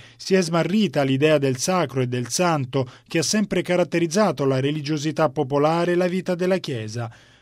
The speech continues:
"Non dimenticate mai", ha detto il presole ai sacerdoti, "che se non sarete voi a guidare le comunità a voi affidate, potrebbe cominciare a guidarle il maligno.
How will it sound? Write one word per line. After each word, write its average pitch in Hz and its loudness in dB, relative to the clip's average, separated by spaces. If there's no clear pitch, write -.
"Non 196 2
dimenticate 185 2
mai", 180 2
ha 131 2
detto 131 0
il 123 -2
presole 143 0
ai 127 0
sacerdoti, 147 2
"che 175 -2
se 208 0
non 214 2
sarete 185 2
voi 180 6
a 131 2
guidare 147 4
le 135 2
comunità 131 0
a 143 4
voi 151 0
affidate, 165 2
potrebbe 196 2
cominciare 185 0
a 202 0
guidarle 156 -2
il 170 -2
maligno. 110 -4